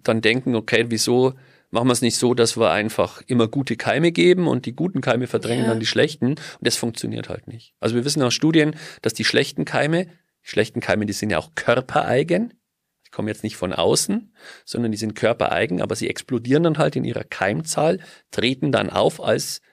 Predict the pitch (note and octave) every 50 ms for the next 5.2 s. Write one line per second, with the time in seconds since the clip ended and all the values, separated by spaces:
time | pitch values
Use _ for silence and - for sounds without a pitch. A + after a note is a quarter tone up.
0 | _ _ _ _ _ - - - F#2+ - - - - - F2 - - - - -
1 | - E2 F2+ F2 - - G2+ - - - - G#2+ - D3+ - - - - A2 A2+
2 | C3 A#2 B2 - D3 - - C3 - - B2 A#2 B2 C3+ D#3+ D#3+ D3 C#3 C3 B2
3 | A#2+ B2+ B2+ - C3 C3 - A#2 A#2 G#2 G2+ C3+ E3 - - - - - _ -
4 | B2+ C#3 D#3 C#3+ C3 A#2 - G#2+ G2+ G2+ G2 G#2+ - - - - G#2 G2 F#2 F#2+
5 | G#2+ C3+ D#3 -